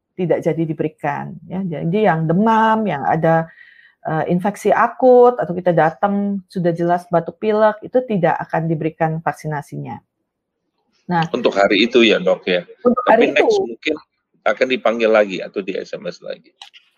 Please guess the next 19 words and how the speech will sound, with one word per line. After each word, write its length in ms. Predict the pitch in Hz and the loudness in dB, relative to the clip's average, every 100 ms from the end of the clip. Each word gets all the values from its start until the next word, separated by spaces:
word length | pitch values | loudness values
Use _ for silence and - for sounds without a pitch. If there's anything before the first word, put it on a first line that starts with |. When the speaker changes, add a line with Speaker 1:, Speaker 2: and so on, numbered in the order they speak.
| _ _ _ _ - | _ _ _ _ -2
Speaker 1:
Iya, 480 | 262 269 180 180 | 4 4 4 0
kalau 400 | 233 233 269 285 277 | 0 2 4 2 0
kita 280 | 285 294 285 | -6 -4 -4
misalnya 560 | 277 285 254 262 269 | -4 -6 -4 -4 -6
sakit 560 | 269 240 233 285 277 - | -4 -6 -4 -10 -10 -10
yang 160 | 214 | -8
seperti 320 | 214 - 214 247 | -8 -10 -10 -2
covid, 400 | 165 156 311 - | 0 0 -6 -4
ya 80 | 185 | -4
mungkin 320 | 165 175 311 | -4 -4 -6
kita 320 | 294 240 339 - | -4 -2 -2 0
akan 160 | 190 | -2
diperiksa, 560 | 180 170 262 - 202 175 | -4 -4 -6 -2 -2 -2
kita 240 | 175 165 | -6 -6
itu, 160 | 269 311 - - _ _ - | -4 -6 -8 -20 _ _ -2
eh, 140 | 175 180 | 0 0
P 60 | 196 | -2
C 180 | 180 190 | -4 0
R-nya 480 | 147 170 175 269 | 2 2 2 0